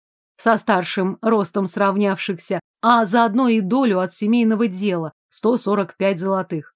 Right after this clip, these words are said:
Этого вкупе с тем капиталом, который удалось собрать на рефератах, хватило не только на новые сапоги из кожи виверны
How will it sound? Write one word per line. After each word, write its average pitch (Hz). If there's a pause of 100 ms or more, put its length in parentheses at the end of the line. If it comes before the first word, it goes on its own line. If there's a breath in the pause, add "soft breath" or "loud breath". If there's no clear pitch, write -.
(160)
Этого 233
вкупе 220
с -
тем 226
капиталом, 214
который 214
удалось 196
собрать 202 (220)
на 214
рефератах, 214 (180)
хватило 240 (200)
не 220
только 294
на 208
новые 214
сапоги 208
из -
кожи 220
виверны 214